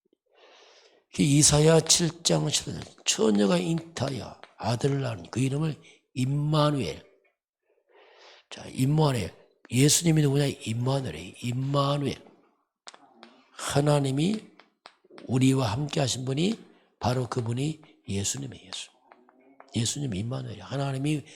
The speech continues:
친히 우리와 함께 하신 분이에요. 그 요한복음 일 장 십사 절,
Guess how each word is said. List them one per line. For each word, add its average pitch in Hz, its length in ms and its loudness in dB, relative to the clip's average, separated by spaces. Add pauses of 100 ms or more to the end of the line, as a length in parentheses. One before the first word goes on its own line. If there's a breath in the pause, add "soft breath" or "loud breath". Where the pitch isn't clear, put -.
(200 loud breath)
친히 185 300 0
우리와 127 280 -4
함께 135 220 -8
하신 135 220 -6
분이에요. 110 220 -16 (1500 loud breath)
그 165 180 4
요한복음 185 760 6
일 175 260 2
장 165 240 2
십사 - 300 0
절, 107 260 -2